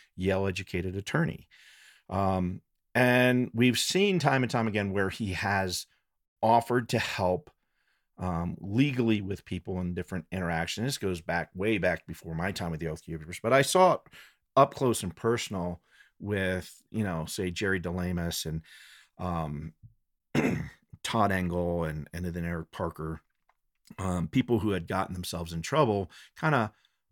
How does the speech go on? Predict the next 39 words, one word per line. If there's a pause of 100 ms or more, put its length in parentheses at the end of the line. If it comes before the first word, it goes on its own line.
(120)
following
the,
the
motivation
that
Stuart
put
out
there. (520)
Um,
and, (280)
you
know,
he
always
had, (100)
it,
uh,
had
implied
that
he
would
be
there
to
help
with
his,
you
know, (580)
um,
Yale (440)
educated
attorney
superpowers,
but
never
did.